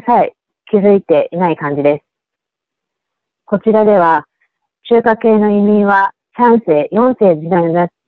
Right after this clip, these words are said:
時代になっていて、政界や教育機関の高い地位にいることが多いです。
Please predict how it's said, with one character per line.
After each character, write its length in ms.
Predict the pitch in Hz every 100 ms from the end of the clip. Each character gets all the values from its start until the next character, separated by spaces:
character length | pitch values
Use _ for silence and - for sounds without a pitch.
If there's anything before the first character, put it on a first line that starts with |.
| -
時 100 | 180
代 180 | 180 175
に 80 | 170
な 120 | 180
っ 40 | -
て 100 | 151
い 60 |
て、 340 | 143 170 156 160 _ _ _ _ _ _ -
政 200 | 220 220
界 240 | 208 208
や 280 | 202 202 - _ _ _ _ _ _ _ _ -
教 180 | 233 240
育 160 | 240
機 140 | - -
関 240 | 240 202
の 120 | 160
高 320 | 180 175 285 262
い 180 | - _ _ _ _ _ -
地 60 | 208
位 0 |
に 220 | 170 170
い 60 |
る 60 | 175
こ 140 | 170
と 100 | 156
が 120 | 151 156
多 100 | 160
い 40 |
で 180 | 147
す。 40 | 143